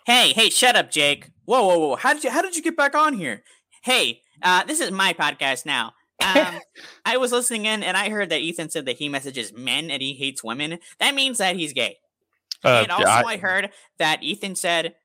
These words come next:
Speaker 1: that Mars is a different universe. <laughs> Mars is existing on a different universe.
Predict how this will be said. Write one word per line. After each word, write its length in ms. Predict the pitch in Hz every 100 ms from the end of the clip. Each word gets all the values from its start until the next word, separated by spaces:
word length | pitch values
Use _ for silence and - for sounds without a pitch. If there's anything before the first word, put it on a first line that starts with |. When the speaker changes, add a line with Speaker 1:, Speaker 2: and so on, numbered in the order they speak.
| _ _
Speaker 1:
that 380 | 151 147 139 151 _ -
Mars 520 | 143 160 170 190 185
is 80 | 151
a 60 |
different 340 | 143 156 160 - - _ 185
universe. 760 | 143 170 175 202 202 214 - - - - -
<laughs> 300 | - _ -
Mars 360 | 226 226 -
is 160 | 185 160
existing 520 | 170 165 165 - 180
on 80 | 170
a 40 |
different 280 | 151 165 131
universe. 520 | 139 156 170 175 185